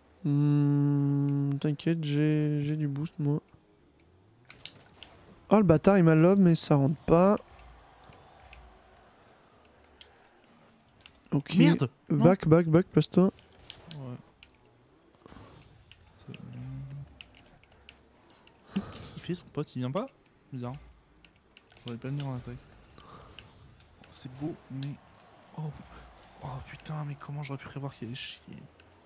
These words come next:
Speaker 1: Tu pouvais pas. Le
Speaker 2: G G.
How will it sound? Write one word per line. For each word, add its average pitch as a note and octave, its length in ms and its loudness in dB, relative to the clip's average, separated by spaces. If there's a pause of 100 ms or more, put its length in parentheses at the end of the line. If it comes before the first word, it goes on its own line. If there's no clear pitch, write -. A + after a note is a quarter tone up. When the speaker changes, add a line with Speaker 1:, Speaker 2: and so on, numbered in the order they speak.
(800)
Speaker 1:
Tu - 80 -14
pouvais - 200 -8
pas. - 100 -18 (2000)
Le C#3 800 -2 (880)
Speaker 2:
G A#2+ 140 -6
G. A2 140 -10